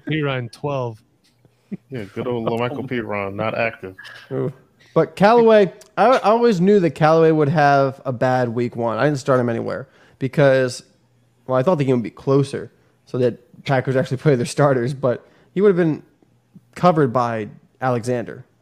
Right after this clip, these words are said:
Speaker 3: Jaire Alexander, who's one of the better cornerbacks in the league. So I never expected
Speaker 2: Mm-hmm.
Speaker 3: Callaway to have a great week one. Though if you told me that Jameis Winston would throw five touchdowns, I would expect Callaway to at least catch one of them. So,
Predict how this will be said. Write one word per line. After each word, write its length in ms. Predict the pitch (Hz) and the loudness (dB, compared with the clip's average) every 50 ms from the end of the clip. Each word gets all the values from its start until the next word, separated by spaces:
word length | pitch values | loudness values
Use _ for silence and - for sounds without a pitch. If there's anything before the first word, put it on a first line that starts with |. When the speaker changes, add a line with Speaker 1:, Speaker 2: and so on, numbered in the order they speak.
| _ - | _ -6
Speaker 3:
Jaire 320 | 127 123 123 123 120 120 | -4 -2 0 0 0 0
Alexander, 460 | 117 117 113 110 117 110 107 - 110 117 | 0 -2 -4 -6 -8 -10 -10 -10 -10 -10
who's 160 | 117 110 107 | -10 -6 -4
one 140 | 127 127 120 | -2 -2 -2
of 60 | 113 | -2
the 60 | 113 | -4
better 220 | 107 120 113 117 | -4 -4 -4 -4
cornerbacks 480 | 117 - 127 120 113 107 113 117 - - | -6 -6 -6 -6 -4 -4 -6 -8 -8 -10
in 60 | 117 113 | -12 -10
the 40 | |
league. 240 | 117 120 101 87 143 | -10 -10 -10 -12 -8
So 120 | - 156 170 | -2 0 0
I 60 | 202 | 2
never 260 | 226 240 214 220 190 | 2 2 2 2 2
expected 560 | 151 - - - 160 147 113 107 139 120 113 - | 0 0 -2 -2 -2 -2 0 -2 -4 -4 -6 -8
Speaker 2:
Mm-hmm. 320 | - _ _ _ _ - | -20 _ _ _ _ -2
Speaker 3:
Callaway 400 | - 156 143 135 127 127 131 127 | 0 2 2 2 2 2 0 0
to 80 | 127 127 | 0 -2
have 160 | 127 123 120 | -2 -2 -2
a 40 | 117 | -2
great 260 | 107 131 131 - - | -2 -2 -4 -4 -4
week 240 | 135 131 113 - 127 | -6 -6 -6 -4 -2
one. 300 | 131 135 123 117 113 - _ _ _ _ _ _ _ _ | -2 -2 -2 -2 -4 -10 _ _ _ _ _ _ _ _
Though 80 | - 156 | -4 -2
if 100 | 151 139 | -2 -2
you 80 | 151 143 | -2 -2
told 220 | - 185 202 196 | 0 0 2 2
me 280 | 185 165 147 - - - _ _ _ _ _ _ _ _ _ - | 2 2 2 0 -4 -10 _ _ _ _ _ _ _ _ _ -6
that 120 | 143 127 | -6 -4
Jameis 280 | 127 156 160 147 123 117 | -2 0 0 0 0 -2
Winston 300 | 151 156 139 - 135 131 | -2 -4 -4 -4 -6 -6
would 100 | 127 113 | -6 -4
throw 160 | - 135 127 | -4 -4 -4
five 300 | 139 - 147 135 127 113 - | -2 0 0 0 0 0 2
touchdowns, 640 | 165 180 175 - - 143 123 117 113 110 117 120 | 0 0 0 -2 -4 -4 -2 -2 -4 -6 -8 -6
I 80 | 123 120 | -6 -6
would 60 | 117 | -6
expect 340 | 120 - - - 135 127 - | -8 -10 -6 -6 -6 -4 -2
Callaway 300 | - 135 127 120 120 120 | -2 0 0 0 -2 -2
to 60 | 117 120 | -4 -4
at 40 | |
least 140 | 127 - - - | -6 -6 -4 0
catch 220 | 151 127 - - | -2 0 0 0
one 160 | 143 147 135 | 0 0 0
of 60 | 120 | -2
them. 260 | 113 107 85 - 127 123 | -4 -6 -8 -10 -12 -12
So, 240 | - 127 113 117 | -8 -8 -8 -8